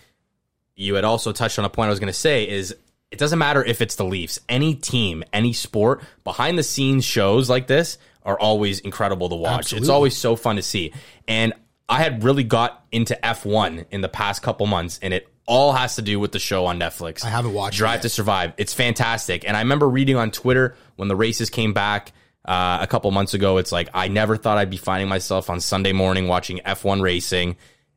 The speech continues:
Speaker 1: All has to do because of the Netflix show. So that's why teams do this, like Hard Knocks for H B O.
Speaker 2: Right.
Speaker 1: Right? I think the Cowboys are doing it this year, which is obviously pretty cool, but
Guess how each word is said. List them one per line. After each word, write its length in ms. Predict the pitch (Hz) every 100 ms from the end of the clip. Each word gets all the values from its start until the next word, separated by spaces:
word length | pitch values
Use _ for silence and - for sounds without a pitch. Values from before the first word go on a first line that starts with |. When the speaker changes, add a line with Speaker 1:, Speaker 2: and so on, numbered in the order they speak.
| _ -
Speaker 1:
All 180 | 113 113
has 200 | 117 -
to 40 |
do 120 | 101 101
because 260 | 110 110
of 60 | 101
the 40 | 98
Netflix 300 | 95 101 -
show. 340 | - 139 85 - _
So 120 | -
that's 240 | 113 156 156
why 220 | 147 135
teams 420 | - 143 131 110
do 180 | 98 156
this, 160 | 101 98
like 100 | 90
Hard 260 | - 139
Knocks 300 | 110 85 -
for 100 | -
H 220 | 110 117 -
B 140 | 110
O. 180 | 87 76
Speaker 2:
Right. 240 | 104 98 85
Speaker 1:
Right? 260 | 98 117 117
I 100 | 95
think 160 | 117 127
the 60 |
Cowboys 500 | - 139 160 117 87
are 40 | 90
doing 240 | 95 92
it 120 | 87
this 220 | 92 85
year, 260 | 92 82 85 _ _ _ _
which 140 | 98
is 80 | 120
obviously 280 | 156 156 143
pretty 240 | 131 135 127
cool, 220 | - 160
but 220 | 117 110